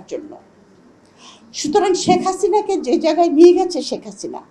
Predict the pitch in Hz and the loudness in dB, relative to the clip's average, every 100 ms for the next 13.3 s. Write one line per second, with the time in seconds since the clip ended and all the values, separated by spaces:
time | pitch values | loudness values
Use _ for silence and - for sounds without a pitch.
0 | _ _ _ _ _ _ 170 339 349 359 | _ _ _ _ _ _ 0 4 6 6
1 | 370 370 349 - 269 302 349 - - 370 | 4 0 -4 -2 2 6 6 4 0 2
2 | - - 285 269 330 359 320 254 226 - | 0 -4 -4 -4 2 4 4 4 0 0
3 | - 392 277 226 196 185 131 - - _ | -2 -4 -4 -4 -4 -6 -6 -10 -18 _
4 | _ - - - - - 220 - - 202 | _ -20 -20 -20 -20 -6 -2 0 2 4
5 | 294 320 - - - - 392 - 170 - | 4 4 2 -6 -8 -2 -2 -2 -8 -16
6 | - - - - - _ _ _ _ _ | -20 -20 -14 -14 -14 _ _ _ _ _
7 | _ _ _ - - 349 - - 311 370 | _ _ _ -6 -2 -2 0 2 4 6
8 | 403 403 - - 180 - 339 320 330 - | 4 4 2 2 2 2 2 2 0 -2
9 | 233 - 440 381 269 - 262 - - - | -4 -2 -2 -2 -10 -12 -8 -8 -8 -16
10 | _ _ _ _ _ _ _ 330 - 370 | _ _ _ _ _ _ _ -6 -2 -2
11 | 415 - - 494 415 - 247 - - - | -2 -4 4 8 8 6 0 -2 -8 -10
12 | - _ - 185 359 370 403 - - - | -14 _ -8 0 6 6 6 0 -4 -6
13 | - - | -10 -20